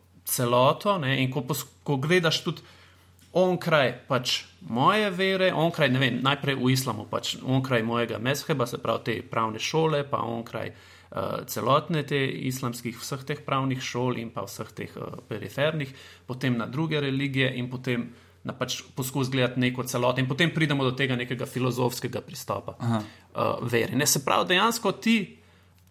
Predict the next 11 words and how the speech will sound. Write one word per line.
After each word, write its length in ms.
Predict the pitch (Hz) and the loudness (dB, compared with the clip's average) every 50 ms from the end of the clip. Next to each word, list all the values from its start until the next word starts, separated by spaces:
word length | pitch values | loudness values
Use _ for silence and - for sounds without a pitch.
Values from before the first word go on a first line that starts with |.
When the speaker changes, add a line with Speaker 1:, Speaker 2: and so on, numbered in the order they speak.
| _ _ - | _ _ -12
Speaker 1:
recimo 360 | - 131 131 - 156 180 170 | -10 -8 -2 0 2 2 4
znotraj 340 | 131 135 139 139 139 143 123 | 4 4 4 4 2 0 0
te 140 | 127 135 120 | 2 2 2
islamske 440 | 120 143 - - 185 175 - 170 - | 2 2 0 -2 -4 -2 -2 -2 -2
klasifikacije, 640 | - 147 135 - 135 135 131 143 147 147 - 156 | -2 -6 -6 -4 -6 -2 2 2 2 2 2 -2
se 200 | - - 165 143 | -2 0 0 0
vedno 360 | - - 143 185 214 208 196 170 | 0 0 0 0 2 2 4 4
lahko 260 | 156 151 156 - 160 | 4 4 4 2 -2
nekje 240 | 143 131 - 147 131 | -2 0 0 0 2
najdeš, 520 | 120 113 113 113 117 104 - - - - | 2 -2 -2 -4 -4 -6 -6 -10 -8 -6
ne. 180 | 107 107 113 | -4 -4 -4